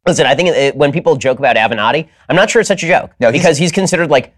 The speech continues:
Speaker 1: the most anti-Trump person in the world.
Speaker 2: Yeah.
Speaker 1: And he's got this whole "I'm a pugnacious fighter"
Speaker 2: Yeah, yeah,
Speaker 1: routine
Speaker 2: yeah, yeah,
Speaker 1: going.
Speaker 2: yeah.
Speaker 1: And so Avenatti, Daniels on the other side. I mean, it's just, it's, it's, it's all madness. I do wanna ask you though, um, you know, in that essay, when you talk
Speaker 2: Yeah.
Speaker 1: specifically about,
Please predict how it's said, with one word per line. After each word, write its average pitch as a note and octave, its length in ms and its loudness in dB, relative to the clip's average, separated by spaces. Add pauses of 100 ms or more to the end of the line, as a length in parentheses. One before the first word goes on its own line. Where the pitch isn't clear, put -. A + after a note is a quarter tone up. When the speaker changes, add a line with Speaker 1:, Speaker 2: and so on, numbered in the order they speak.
Speaker 1:
the C3+ 60 0
most D3 300 2
anti-Trump C3 540 -2
person C3 500 -4
in D3+ 140 0
the B2+ 100 0
world. C3+ 420 0
Speaker 2:
Yeah. G#2 200 2
Speaker 1:
And B2+ 100 -2
he's D3 120 -2
got D3 160 0
this C#3+ 100 -2
whole C3+ 200 4
"I'm B2+ 160 0
a - 40 2
pugnacious C#3 580 -2
fighter" B2 300 -2
Speaker 2:
Yeah, C3+ 60 0
yeah, C3 60 4
Speaker 1:
routine C#3+ 280 0
Speaker 2:
yeah, D3+ 60 0
yeah, C#3 160 4
Speaker 1:
going. C#3+ 160 4
Speaker 2:
yeah. F2+ 100 -6 (220)
Speaker 1:
And C#3 120 0
so C#3 400 2 (560)
Avenatti, E3 560 0
Daniels C#3+ 480 0
on B2+ 120 0
the B2+ 100 2
other C#3 160 2
side. D3 300 2
I - 20 -4
mean, B2+ 100 -2
it's B2+ 100 -6
just, D3+ 180 -8
it's, - 200 -6
it's, D3 140 -6
it's D#3 220 0
all E3 140 4
madness. D#3 360 0 (220)
I F3+ 80 2
do G#3 120 2
wanna C#4+ 180 4
ask C#3 340 -2
you D3+ 60 -2
though, B2 200 4
um, A#2+ 200 0
you C3+ 180 -2
know, - 20 0
in F3+ 200 0
that F#3 160 4
essay, A2+ 280 -2
when G2+ 140 -4
you C3+ 80 -2
talk C#3+ 180 0
Speaker 2:
Yeah. - 40 -6
Speaker 1:
specifically C3+ 540 -4
about, F#2 320 0